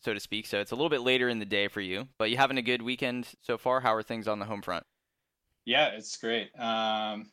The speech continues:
Speaker 2: my daughter had a dance recital this morning, so I got to go watch a bunch of, uh, everywhere from, like, one-year-old to fifteen-year-old, um, kids
Speaker 1: Oh, man.
Speaker 2: attempt to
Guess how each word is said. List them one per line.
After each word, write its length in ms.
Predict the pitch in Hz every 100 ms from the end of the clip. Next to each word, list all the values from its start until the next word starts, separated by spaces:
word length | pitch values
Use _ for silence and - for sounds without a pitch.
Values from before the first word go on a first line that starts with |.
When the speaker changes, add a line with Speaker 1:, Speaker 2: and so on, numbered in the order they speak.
| -
Speaker 2:
my 120 | 110
daughter 300 | 104 107 117
had 140 | 117
a 60 | 107
dance 280 | 113 113 -
recital 320 | 120 123 127
this 180 | 127 -
morning, 400 | 135 143 160 160
so 600 | - 110 98 95 95 - -
I 100 | 110
got 160 | 107 101
to 80 | 101
go 180 | 101 95
watch 460 | 98 101 - - -
a 60 | 95
bunch 300 | 101 98 -
of, 180 | 95 92
uh, 460 | 95 92 92 95 - _ _ _ _ _ _ -
everywhere 400 | 117 127 127 127
from, 220 | 127 110
like, 200 | 104 98 -
one-year-old 720 | 104 107 107 107 110 107 110 110
to 320 | - 107 101 98
fifteen-year-old, 680 | 110 107 110 107 107 104 104 - _ _ _ _
um, 440 | 104 101 98 101 101 -
kids 600 | - 113 113 117 - - _ _ _ _
Speaker 1:
Oh, 120 | 117
man. 120 | 98 113
Speaker 2:
attempt 240 | 104 -
to 380 | 110 104 104